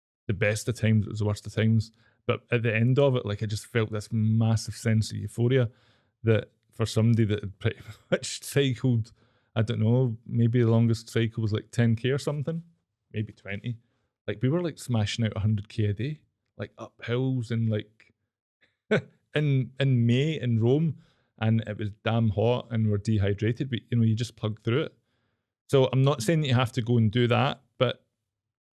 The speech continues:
set yourself something, whether it's a sport or whatever. It might be running a marathon, like, it might be a ten K. Like, what's gonna be hard for me will be different from what's hard for you. I have a friend, he does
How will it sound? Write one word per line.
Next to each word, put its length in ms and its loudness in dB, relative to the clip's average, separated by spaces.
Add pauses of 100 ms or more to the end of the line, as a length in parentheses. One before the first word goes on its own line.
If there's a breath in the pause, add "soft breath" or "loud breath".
(360)
set 240 0
yourself 400 0
something, 420 -2
whether 200 2
it's 160 -8
a 40 -4
sport 380 0
or 80 -4
whatever. 340 -2 (1040)
It 60 0
might 300 0
be 480 4
running 260 4
a 40 4
marathon, 800 2
like, 160 -2
it 40 -4
might 160 -2
be 80 -2
a 60 0
ten 260 0
K. 200 0
Like, 160 0
what's 260 0
gonna 140 0
be 160 2
hard 260 2
for 80 -6
me 240 6
will 120 2
be 360 2 (240)
different 320 -4
from 140 -2
what's 160 -4
hard 240 -2
for 100 -2
you. 220 0 (400 soft breath)
I 100 2
have 140 4
a 60 2
friend, 360 2
he 100 -4
does 300 0